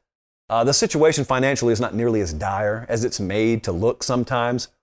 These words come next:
on the good old-fashioned budgetary sheet they pass out to you. It's just that the money is placed in places where we know that really those are still our assets. We can get that back anytime we need to.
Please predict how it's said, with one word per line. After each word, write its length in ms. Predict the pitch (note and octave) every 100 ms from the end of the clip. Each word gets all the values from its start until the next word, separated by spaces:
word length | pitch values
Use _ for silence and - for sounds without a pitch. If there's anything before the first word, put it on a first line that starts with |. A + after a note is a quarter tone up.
| -
on 240 | G#2+ A#2
the 220 | A2+ A2 G#2+
good 200 | A#2+ A#2
old-fashioned 600 | A2+ - A#2+ A2+ G#2 F2+
budgetary 520 | B2+ G#2+ - A2+ B2
sheet 280 | - B2 -
they 160 | A2+
pass 320 | A2 B2+ A#2+ B2+
out 200 | A#2 G2+
to 80 | B2+
you. 220 | B2 A#2+ _ _ _ _ _ _ _ _ -
It's 260 | F3 -
just 360 | - G3 F3+ -
that 320 | D3+ - - - - _ _ _ -
the 100 | D#3
money 280 | F3 F#3+ D#3+
is 120 | B2+
placed 680 | - F3 D#3 B2 - - - _ _ _ -
in 160 | D3 C#3+
places 540 | D#3 E3+ D3+ D3+ -
where 340 | D#3 D3 C#3
we 160 | D#3+ E4
know 240 | E4+ D4
that 200 | A#3 F#3
really 240 | A#3 B3+ F#3
those 200 | A3+ E3
are 60 |
still 240 | A#2 F3+ C3
our 160 | B2
assets. 440 | G#2 F#2 - F2 A#2
We 100 | A#2+
can 80 | A#2
get 100 | G#2+
that 160 | G2+
back 180 | A2 G2+
anytime 360 | G#2 F#2 G2+ F2+
we 80 |
need 220 | G2 A2+ -
to. 180 | G2+